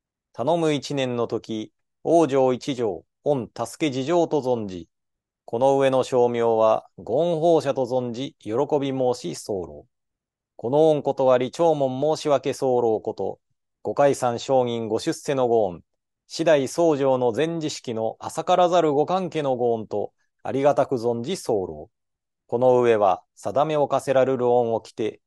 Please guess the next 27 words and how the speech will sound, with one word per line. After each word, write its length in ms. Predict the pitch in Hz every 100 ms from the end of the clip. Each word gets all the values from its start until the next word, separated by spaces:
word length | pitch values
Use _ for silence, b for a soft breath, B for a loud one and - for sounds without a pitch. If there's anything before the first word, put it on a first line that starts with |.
| _ _ -
一 200 | 107 185
号 240 | 165 147 135
限 260 | 135 120
り 240 | 117 110 _
守 360 | 95 123 160 160
り 60 | 151
申 160 | 147
す 160 | - 127
べ 140 | 170
く 200 | - 135
候。 840 | 117 117 107 104 95 90 87 - - -
何 160 | 123
万 260 | 113 92 85
打 100 | 80
仏、 540 | 73 - - - - -
何 240 | 107 87
万 200 | 78 69
打 100 | -
仏、 380 | _ - - _ _ _ _ -
何 240 | 110 73
万 100 | 65 _
打 80 | -
仏。 380 | - - - _ _ _ _ _ _ _ _ _ _ _ _ _ _ _ _ _ _ _ _ _ _ _ _ _ _ _ _ _ _ _ _ _ _ _ _ _ _ _ _ _ _ _ _ _ _ _ 98
両 320 | 113 160 170
下 140 | 156
門 260 | 139 127 107
two。 300 | - 107